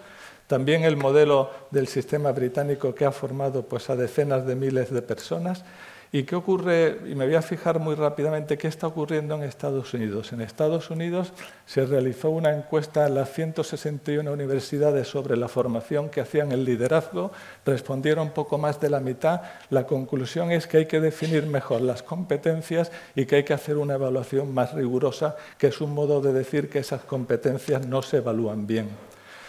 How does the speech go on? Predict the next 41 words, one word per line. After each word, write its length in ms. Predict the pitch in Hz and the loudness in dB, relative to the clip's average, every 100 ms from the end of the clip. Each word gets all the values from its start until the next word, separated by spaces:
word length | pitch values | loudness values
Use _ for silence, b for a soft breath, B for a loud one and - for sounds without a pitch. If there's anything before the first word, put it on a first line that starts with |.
| B B | B B
De 160 | 135 | 4
este 220 | 143 143 | 4 4
otro 180 | 160 165 | 0 2
artículo 420 | 151 - 160 160 | 0 0 -4 -2
interesante, 840 | 156 135 147 135 - 160 160 170 165 | -2 0 2 2 -2 -4 0 0 0
solo 340 | - 156 156 | 0 2 4
el 140 | 147 131 | 4 2
título, 680 | 175 175 196 208 208 B B B B B | -2 0 2 2 0 B B B B B
alinear 680 | 143 143 147 143 147 170 175 | 4 4 4 2 4 4 4
la 260 | 143 139 | 2 0
educación 720 | 131 135 131 131 - 185 202 | 2 0 2 0 0 -2 -2
con 260 | 202 151 139 | 2 4 6
la 160 | 143 | 4
transformación 960 | 135 139 131 - 135 135 123 - 185 185 | 2 -4 -6 -6 -4 -4 -6 -2 -2 0
del 180 | 160 143 | 0 -2
cuidado 440 | 131 127 139 143 | 0 4 4 4
de 80 | 143 | 0
la 100 | 131 | -2
salud, 320 | - 113 107 95 b b b | -4 -6 -6 -10 b b b
identificando 920 | - 139 135 135 139 135 135 160 165 165 | -2 4 4 2 -2 -2 0 0 0 -2
un 100 | 151 | 0
nuevo 260 | 160 151 | 2 2
modelo 560 | 139 131 147 185 214 208 | 2 0 0 0 0 0
de 180 | 135 131 | -2 -2
nuevas 380 | 139 143 156 - | -2 -2 -2 -6
competencias 840 | 151 139 - - 156 160 170 - | -8 -6 -6 -4 -4 -2 -4 -4
en 80 | 123 | -4
las 140 | 120 | -4
facultades. 720 | - 110 113 113 127 110 110 | -6 -8 -8 -4 -4 -2 -4
Esta 240 | 131 120 147 | -6 -2 -2
es 100 | - | -2
una 160 | 135 | -2
línea 300 | 131 135 135 | 0 0 0
de 100 | 127 | 0
trabajo 480 | 127 131 131 135 135 | 0 0 0 0 0
que 80 | 123 | 0
está 220 | 110 123 | -2 -2
presente 480 | 117 123 - 127 127 | -2 -4 -4 -2 0
en 100 | 120 | 0
Estados 520 | 117 - 127 123 123 | -2 0 2 2 -4
Unidos 380 | 131 139 147 156 | -2 2 2 0